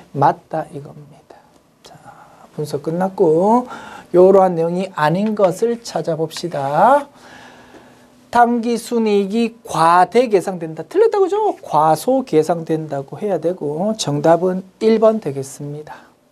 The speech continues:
이 번, 자산이 과소 계상된다.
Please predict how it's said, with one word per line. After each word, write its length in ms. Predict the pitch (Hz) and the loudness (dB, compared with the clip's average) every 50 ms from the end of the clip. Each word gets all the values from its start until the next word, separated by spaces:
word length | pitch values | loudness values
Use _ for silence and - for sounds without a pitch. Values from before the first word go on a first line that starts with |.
| _ _ _ _ _ _ _ - - - - - - - - - - - - | _ _ _ _ _ _ _ -16 -16 -16 -16 -20 -18 -20 -20 -20 -20 -8 -2
이 100 | 165 156 | 2 4
번, 300 | 160 196 208 185 160 139 | 4 4 4 2 2 -2
자산이 720 | - - 208 262 294 294 294 285 277 262 247 247 240 240 240 | -2 0 2 2 2 2 2 0 0 2 0 0 -2 -4 -6
과소 460 | - 180 156 151 151 147 - 202 190 | -4 0 2 2 2 2 0 -2 -2
계상된다. 1300 | 180 170 156 - 175 165 156 165 156 156 151 156 160 165 165 170 170 170 170 175 175 170 170 175 180 180 | 0 -2 -4 -4 -4 -8 -6 -6 -6 -6 -6 -6 -6 -4 -4 -4 -4 -2 -2 -4 -4 -4 -6 -6 -8 -10